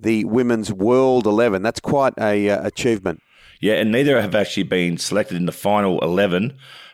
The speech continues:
Speaker 2: Um, it's called the fifa or the F I F Pro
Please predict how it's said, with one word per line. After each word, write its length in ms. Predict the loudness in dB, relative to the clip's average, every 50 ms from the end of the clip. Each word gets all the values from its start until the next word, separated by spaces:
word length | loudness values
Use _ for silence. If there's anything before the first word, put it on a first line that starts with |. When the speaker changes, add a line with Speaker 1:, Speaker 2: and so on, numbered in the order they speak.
| -6
Speaker 2:
Um, 480 | -2 0 0 2 2 2 0 0 -2 -4
it's 120 | -6 -8
called 180 | -6 -6 -4 -4
the 60 | -4
fifa 420 | -6 -4 -2 -2 0 0 0 0
or 60 | 0 2
the 220 | 0 0 0 0
F 180 | -4 -4 -2 0
I 160 | 0 2 2
F 260 | 0 -2 -4 -8 -16
Pro 480 | -8 -4 0 2 2 2 2 2 0